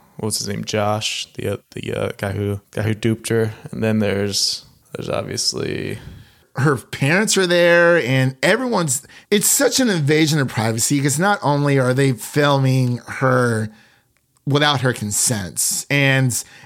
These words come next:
Speaker 2: it's like, that must be really hard for Jen to sit there and, you know, to watch her engage in these sexual activities with these men that she has met and them saying, "Oh, look, she's a whore." And it's like,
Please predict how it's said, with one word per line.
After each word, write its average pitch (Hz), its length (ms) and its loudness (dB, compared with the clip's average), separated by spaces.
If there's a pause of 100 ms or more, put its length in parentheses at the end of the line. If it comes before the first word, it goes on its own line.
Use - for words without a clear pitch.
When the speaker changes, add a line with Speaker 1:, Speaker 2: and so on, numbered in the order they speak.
Speaker 2:
it's 220 160 2
like, 202 200 0
that 294 160 0
must 320 220 0
be 151 100 2
really 127 260 2
hard 87 460 -6
for 131 200 0
Jen 120 420 0
to 113 160 -2
sit - 280 -2
there 120 380 0 (440)
and, 123 440 2
you 139 120 2
know, 120 100 2
to 120 140 -2
watch 135 340 2
her 147 80 2
engage 131 360 2
in 123 60 2
these 120 160 0
sexual 123 340 -2
activities 113 500 -4
with 107 100 -6
these 107 200 -4
men 107 360 -4 (260)
that 113 120 -4
she 117 180 -2
has 113 360 -2
met 104 420 -8
and 113 220 -4
them 120 320 0
saying, 131 300 -2
"Oh, 165 160 0
look, 143 180 0
she's 139 240 -6
a 127 60 -6
whore." 131 440 -2 (300)
And 165 120 -4
it's 156 120 -4
like, 170 200 0